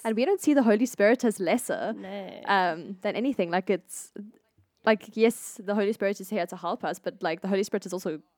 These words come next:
Speaker 1: God. I'm not saying women are
Speaker 2: Yes.
Speaker 1: God, gosh.
Speaker 2: No.
Speaker 1: Um,
Speaker 2: But Jesus said, "I
Speaker 1: <laughs>
Speaker 2: will
Speaker 1: but I'm
Speaker 2: send a
Speaker 1: just saying, like,
Speaker 2: helper."
Speaker 1: we need to think about
Speaker 2: When he
Speaker 1: it.
Speaker 2: speaks about the Holy Spirit, he says, "I'm
Speaker 1: Exactly.
Speaker 2: sending you a helper."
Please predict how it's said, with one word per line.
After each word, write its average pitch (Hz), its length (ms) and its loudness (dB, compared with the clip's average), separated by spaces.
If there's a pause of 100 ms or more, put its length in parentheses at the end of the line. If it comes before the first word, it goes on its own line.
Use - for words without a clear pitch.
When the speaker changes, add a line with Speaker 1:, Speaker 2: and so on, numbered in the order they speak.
(140)
Speaker 1:
God. 170 380 0
I'm 170 40 -10
not 185 120 0
saying 196 160 -2
women 170 200 0
are 160 60 0
Speaker 2:
Yes. 165 60 -4
Speaker 1:
God, 160 320 2
gosh. 160 200 0
Speaker 2:
No. 233 200 0 (340)
Speaker 1:
Um, 190 240 4
Speaker 2:
But 349 160 4
Jesus 302 380 6
said, 254 160 0
"I 190 100 -2
Speaker 1:
<laughs> 220 60 -4
Speaker 2:
will 226 100 -2
Speaker 1:
but 226 260 2
I'm 220 60 6
Speaker 2:
send 233 80 0
a 269 40 8
Speaker 1:
just 302 100 2
saying, 220 220 10
like, 175 160 2
Speaker 2:
helper." 208 120 -6
Speaker 1:
we 214 80 2
need 214 100 2
to 196 80 2
think 220 240 0
about 92 240 -6
Speaker 2:
When 208 100 -2
he 240 60 -2
Speaker 1:
it. 220 60 -8
Speaker 2:
speaks 247 220 -10
about 240 180 -10
the 226 60 -10
Holy 226 200 -6
Spirit, - 240 -6
he 214 60 -4
says, 202 100 -4
"I'm 196 60 4
Speaker 1:
Exactly. 214 240 -6
Speaker 2:
sending 233 240 -4
you 220 160 -8
a 202 40 -12
helper." 226 580 -12